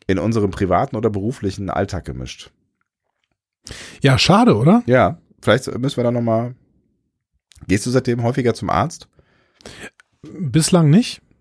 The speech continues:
Speaker 1: Ja.
Speaker 2: Aber grundsätzlich, also ich, ich bin auch relativ häufig, also ich bin überhaupt kein Arztmuffel. So.
Speaker 1: Ja.
Speaker 2: Ich bin aber auch kein so Hypochonder, der denkt, ich muss ständig zum Arzt laufen, damit etwas gefunden wird.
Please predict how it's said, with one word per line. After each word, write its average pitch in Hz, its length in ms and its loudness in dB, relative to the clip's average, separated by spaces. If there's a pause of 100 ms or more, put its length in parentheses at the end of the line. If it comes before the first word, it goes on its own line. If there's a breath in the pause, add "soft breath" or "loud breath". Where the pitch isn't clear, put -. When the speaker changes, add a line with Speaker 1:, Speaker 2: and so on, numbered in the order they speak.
(100)
Speaker 1:
Ja. 101 180 0
Speaker 2:
Aber 147 360 6
grundsätzlich, 180 760 -2
also 139 240 0
ich, 123 260 -10 (520 loud breath)
ich - 160 -18
bin 190 240 4
auch - 420 0
relativ 156 360 0
häufig, 156 280 0
also 113 180 -2
ich 113 60 -2
bin 151 100 -2
überhaupt 131 240 4
kein 131 120 2
Arztmuffel. 104 640 -4 (240)
So. - 100 -14 (220)
Speaker 1:
Ja. 78 120 -10 (640 soft breath)
Speaker 2:
Ich - 80 -10
bin 143 120 6
aber 127 160 4
auch 135 120 2
kein 143 480 4
so 139 440 4
Hypochonder, 143 600 4
der 127 240 4
denkt, 135 280 2
ich - 160 -10
muss - 180 0
ständig 139 320 2
zum - 160 -2
Arzt - 220 -2
laufen, 127 260 4
damit 120 380 4
etwas - 480 -2
gefunden 131 420 2
wird. 113 220 2